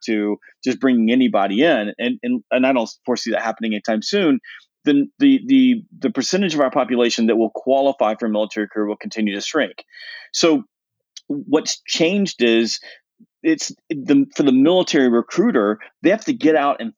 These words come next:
find these people. They have to go out and get in front of them. They have to go out and tell the story. They have to be compelling.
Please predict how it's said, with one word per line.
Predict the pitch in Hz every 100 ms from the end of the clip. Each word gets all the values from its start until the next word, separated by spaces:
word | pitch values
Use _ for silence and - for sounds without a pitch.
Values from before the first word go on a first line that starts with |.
| -
find | 120 131 123
these | 113 -
people. | 107 175 69 - _ _ _ -
They | 170
have | 202
to |
go | 165 143
out | 123
and | 123
get | 113
in | 110
front | - 127 107
of | -
them. | 80 65 - _ -
They | 165
have | 190 -
to |
go | 131 151
out | 139
and | 123
tell | - 131 117
the | 113
story. | - 190 127 104
They | 127 160
have | 151
to | 139
be | 120 123 120 117 - - -
compelling. | 127 - 151 165 127 -